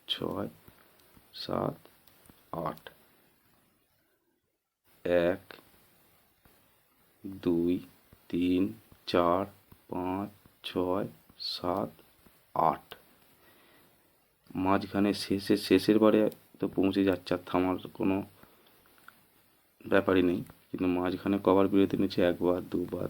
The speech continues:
তিনবার, চারবার, পাঁচবার, ছবার, সাতবার। তাহলে এখানে আমাদের আট হচ্ছে, কিন্তু মাঝখানে কবার সে থামছে? সাতবার। তাহলে আট বিয়োগ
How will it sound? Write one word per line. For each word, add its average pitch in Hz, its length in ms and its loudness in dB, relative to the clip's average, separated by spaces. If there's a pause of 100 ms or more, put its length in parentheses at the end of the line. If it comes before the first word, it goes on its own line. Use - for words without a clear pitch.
(100)
তিনবার, 90 380 -2 (100)
চারবার, 87 360 -4 (120)
পাঁচবার, 92 340 -6 (100)
ছবার, 95 340 -4
সাতবার। - 540 -6 (640)
তাহলে 92 180 -2
এখানে 95 240 0
আমাদের 98 220 0 (120)
আট 92 300 0
হচ্ছে, - 420 -6 (680)
কিন্তু 95 380 2 (800)
মাঝখানে 92 640 -2
কবার 98 280 4
সে - 180 0
থামছে? 101 440 0 (100)
সাতবার। 85 580 0
তাহলে - 460 -16 (100)
আট 95 320 -4
বিয়োগ 104 460 2